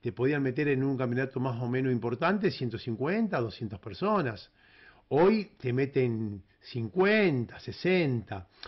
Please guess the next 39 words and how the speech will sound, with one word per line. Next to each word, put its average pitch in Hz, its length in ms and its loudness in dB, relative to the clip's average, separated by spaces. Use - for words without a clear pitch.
Lo 107 80 -6
que 110 100 -2
pasa 151 220 0
es 175 40 2
que 160 80 0
dicen, 156 240 -2
"Hubo, 202 360 4
hubo 214 260 2
tanta 214 360 2
salida". 131 520 2
Claro, 175 460 2
porque 120 200 0
te 123 140 0
lo 143 80 2
hacen 147 180 -2
salir 143 400 2
en 120 380 -2
novice, 185 460 2
en 127 80 -2
true 131 180 0
novice, 196 600 2
en 123 180 -2
master, 196 720 2
el 117 140 -8
que 120 160 2
tiene 131 220 0
edad 135 240 2
en 123 120 0
junior, 190 720 2
en 123 160 0
open. 196 580 4
Entonces 147 300 -4
sí, 185 200 4
hubo 220 360 6
ciento 226 920 4
sesenta 156 460 -2
y 160 40 0
tres 180 260 2
salidas. 135 440 0